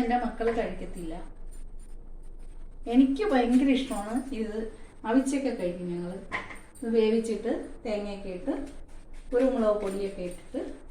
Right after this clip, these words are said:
നമ്മള് കഴിക്കും. തോരൻ വെക്കും, തീയൽ വെക്കും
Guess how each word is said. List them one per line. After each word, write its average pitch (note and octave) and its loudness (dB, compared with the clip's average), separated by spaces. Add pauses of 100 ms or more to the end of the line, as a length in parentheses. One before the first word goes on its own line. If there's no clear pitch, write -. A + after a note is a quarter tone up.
(560)
നമ്മള് G3+ -2
കഴിക്കും. - -6 (1300)
തോരൻ A#3 4
വെക്കും, B3+ 0 (320)
തീയൽ G#3+ -2
വെക്കും B3+ -2